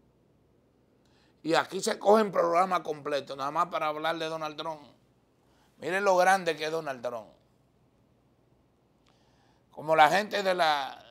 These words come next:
De, de, de muchos periodistas aquí, que parece que no tienen de qué hablar,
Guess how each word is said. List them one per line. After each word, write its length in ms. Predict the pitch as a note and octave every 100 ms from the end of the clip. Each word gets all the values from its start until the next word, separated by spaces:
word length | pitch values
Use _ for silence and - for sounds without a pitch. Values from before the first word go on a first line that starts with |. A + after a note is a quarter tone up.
| A#2 D3 _
De, 320 | D3 D3+ C#3+
de, 240 | C#3+ C#3+
de 120 | C#3 B2+
muchos 340 | D#3 F#3+ G#3
periodistas 760 | F3 G3 F3 E3 F3 C3+ D3+ C#3
aquí, 480 | C3+ B2 B2 A2 A2 _ _ _ _ _ _ _
que 100 | C3+
parece 320 | D3 F3+ G3+
que 100 | G3+
no 140 | F#3+ F#3
tienen 320 | F#3 F#3+ F3+
de 140 | E3
qué 100 | C#3+
hablar, 540 | E3+ D#3+ D3+ C3+ B2+